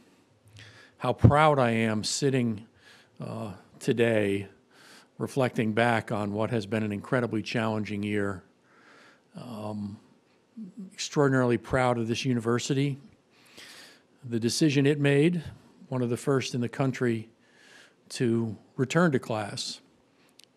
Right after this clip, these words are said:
and the way in which it implemented that decision. Uh, we knew it wouldn't be, um, easy. We knew progress wouldn't be linear, um,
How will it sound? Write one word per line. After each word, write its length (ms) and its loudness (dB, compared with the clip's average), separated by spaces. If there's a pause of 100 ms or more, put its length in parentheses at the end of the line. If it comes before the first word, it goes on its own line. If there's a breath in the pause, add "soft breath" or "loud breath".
(120)
and 460 -2
the 80 -2
way 240 2
in 100 0
which 280 0
it 100 0
implemented 500 -2
that 180 -2
decision. 540 -4 (840 soft breath)
Uh, 80 -8
we 200 0
knew 260 6
it 140 2
wouldn't 340 0
be, 480 0 (720 loud breath)
um, 240 -4
easy. 400 4 (260 loud breath)
We 220 -4
knew 260 2
progress 560 0
wouldn't 240 0
be 120 2
linear, 480 2 (920 loud breath)
um, 640 0